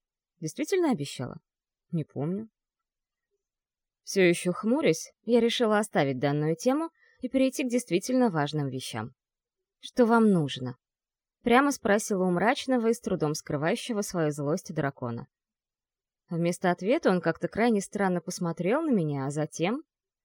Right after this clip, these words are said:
Протянув ко мне свои наглые руки, он самым возмутимым образом успел расстегнуть две пуговки моей рубашки прежде, чем я, подавившись возмущением,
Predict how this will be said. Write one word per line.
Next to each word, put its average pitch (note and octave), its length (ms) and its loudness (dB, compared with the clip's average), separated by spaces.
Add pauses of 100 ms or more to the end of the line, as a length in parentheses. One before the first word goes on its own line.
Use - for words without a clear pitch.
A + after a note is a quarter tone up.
(600)
Протянув G#3+ 460 2
ко B3+ 140 4
мне G3 160 4
свои F3+ 240 2
наглые F#3 440 4
руки, C4+ 280 0
он G3+ 180 4
самым B3+ 400 2
возмутимым F3 680 0
образом B3 440 2
успел D4 340 0
расстегнуть A3 560 0
две F3+ 200 0
пуговки D#3+ 460 -4
моей C#3+ 240 0
рубашки C#3+ 460 -2
прежде, F3+ 580 -2 (320)
чем A3 240 4
я, B3 320 2
подавившись E3+ 640 0
возмущением, F3+ 800 0